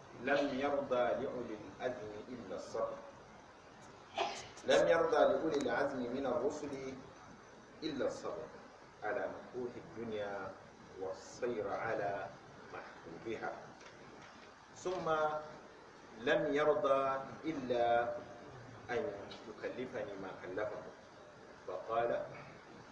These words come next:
'فاصبر كما صبر أولو العزم من الرسل.' والله ما لي بد من طاعته، وإني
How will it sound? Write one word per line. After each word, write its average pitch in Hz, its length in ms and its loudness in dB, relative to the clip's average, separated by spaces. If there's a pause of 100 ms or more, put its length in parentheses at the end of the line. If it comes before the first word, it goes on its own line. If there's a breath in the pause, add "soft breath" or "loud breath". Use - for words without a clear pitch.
(440)
'فاصبر 135 800 0 (380)
كما 117 440 -2 (120)
صبر 104 560 2 (640)
أولو 101 200 -4 (100)
العزم 90 400 -6
من 90 320 -8
الرسل.' - 380 -10 (2250)
والله 143 760 6 (760)
ما 147 160 6
لي 127 140 4
بد 123 300 -4 (380)
من 101 300 -6
طاعته، - 640 -4 (1200)
وإني 107 520 -4